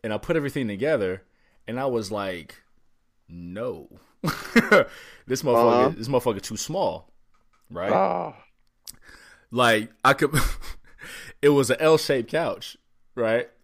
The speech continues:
Speaker 1: And so when you lay it out on, like, the L part,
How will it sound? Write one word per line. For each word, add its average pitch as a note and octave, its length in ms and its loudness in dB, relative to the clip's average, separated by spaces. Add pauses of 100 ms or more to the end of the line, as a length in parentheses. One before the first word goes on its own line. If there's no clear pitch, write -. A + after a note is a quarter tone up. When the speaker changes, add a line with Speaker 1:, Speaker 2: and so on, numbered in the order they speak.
(140)
Speaker 1:
And A#2 160 0
so A#2 140 0
when A#2 180 -2
you A#2+ 120 0
lay B2+ 260 2
it A#2+ 60 0
out C#3 360 4
on, A2 340 2
like, G2+ 500 -2
the G2 300 -6
L D#3+ 280 2
part, F#2 500 -2